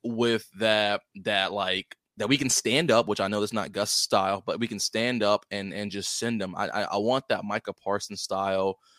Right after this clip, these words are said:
uh, guy that can just come through and, and cause ruckus. And I know that, you know, we really used, we were hoping for that with the Kwity Paye,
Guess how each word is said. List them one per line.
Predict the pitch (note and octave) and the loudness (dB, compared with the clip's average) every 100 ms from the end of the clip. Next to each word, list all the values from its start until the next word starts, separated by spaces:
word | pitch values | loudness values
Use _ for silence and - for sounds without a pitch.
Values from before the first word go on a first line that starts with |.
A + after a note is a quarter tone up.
| _ _ - | _ _ 4
uh, | G#2+ G#2 G2+ | 6 6 2
guy | G2 G#2 | 2 2
that | G#2+ G2+ | 2 -2
can | G2+ | -6
just | F2+ | -8
come | - A2+ G#2+ | -6 -6 -4
through | - G#2 G2+ F#2+ G2 | -6 -4 -4 -6 -8
and, | F#2+ | -8
and | G2 G2 | -10 -6
cause | G#2+ G2+ G2 - - | -2 0 0 -4 -4
ruckus. | G2 G#2+ - G2 - | 0 0 0 -4 -4
And | G#2 G#2 G2 | -4 -4 0
I | G#2+ | 0
know | G2+ G#2+ B2 A2 | 2 2 2 2
that, | G2+ G2 F#2 - | 0 2 0 -4
you | G2 | -6
know, | G2 | -4
we | F#2+ | -2
really | A2 G#2+ | 0 0
used, | G2 G2+ G#2+ G#2 - - | -2 -2 -2 -4 -8 -8
we | G2+ | -6
were | F#2+ G2+ | -6 0
hoping | G#2+ G2 | 0 -2
for | - | -4
that | G#2+ F2+ | -4 -4
with | - | -6
the | |
Kwity | - A#2 G2+ - | -6 -2 -2 -2
Paye, | G#2+ G2 | -2 -2